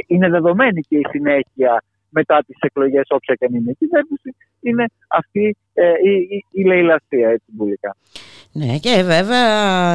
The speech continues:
Speaker 2: ε, έχουμε και τον οσα να λέει ότι φόροι και πληθωρισμός μείωσαν εφτά κόμμα τέσσερα τοις εκατό τους μισθούς στην Ελλάδα.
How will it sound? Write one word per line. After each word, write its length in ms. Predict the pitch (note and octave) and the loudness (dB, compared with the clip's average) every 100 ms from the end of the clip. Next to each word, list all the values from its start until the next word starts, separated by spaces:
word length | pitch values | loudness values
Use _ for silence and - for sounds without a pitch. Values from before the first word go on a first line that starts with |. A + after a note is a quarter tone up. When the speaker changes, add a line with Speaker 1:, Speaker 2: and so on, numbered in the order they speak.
| E3+ | 0
Speaker 2:
ε, 760 | E3 D3+ D3+ C#3 C3+ B2+ B2 G#2 A#2+ - - - - | 0 0 -2 -2 -4 -4 -6 -8 -12 -14 -14 -16 -14
έχουμε 400 | - C#3 C#3 A#2+ | -6 -4 -4 -6
και 140 | A#2 B2+ | -6 -4
τον 200 | B2 A#2+ | -2 -2
οσα 420 | G#2+ A2 E3 A#3+ | -2 -2 -2 0
να 140 | C3+ | 0
λέει 200 | F#2 D3+ | -2 -2
ότι 220 | B3+ - | -2 -2
φόροι 300 | C3+ D3 E3+ | -2 0 0
και 100 | C3+ C3 | -2 -6
πληθωρισμός 680 | A#2+ A2 G#2+ G2 F#3+ - | -6 -6 -6 -2 0 0
μείωσαν 420 | E3 G3+ A3 F3+ D3 | 0 0 0 0 0
εφτά 260 | C3+ G3+ | 0 -4
κόμμα 260 | G3+ F#3+ D3 | -2 -2 0
τέσσερα 300 | E3 E3+ C#3+ | -2 -4 -6
τοις 100 | - | -6
εκατό 320 | A#2+ A#2+ F#3+ | -6 -4 -2
τους 360 | F3+ C#3 B2+ A2+ | -2 -2 -2 -4
μισθούς 360 | A2 - C3 | -8 -6 -8
στην 200 | - G2+ | -6 -8
Ελλάδα. 440 | F2+ G2 E3 D#3+ | -6 -4 -4 -4